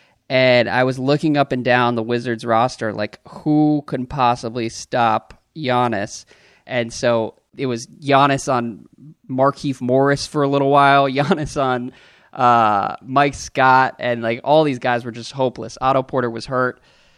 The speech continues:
So then by the end of the game, the, the real, like, tw-,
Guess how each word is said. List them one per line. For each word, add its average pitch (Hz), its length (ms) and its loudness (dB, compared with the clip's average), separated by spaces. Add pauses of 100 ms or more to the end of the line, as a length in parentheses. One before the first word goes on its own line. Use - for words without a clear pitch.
(160)
So 143 480 0 (400)
then 143 600 2 (520)
by 143 240 4
the 135 200 -4
end 156 200 0
of 156 60 -2
the 147 100 -2
game, 127 560 -4 (320)
the, 131 600 -6 (240)
the 135 180 -6
real, 160 800 4 (340)
like, 131 260 -6 (460)
tw-, - 140 -18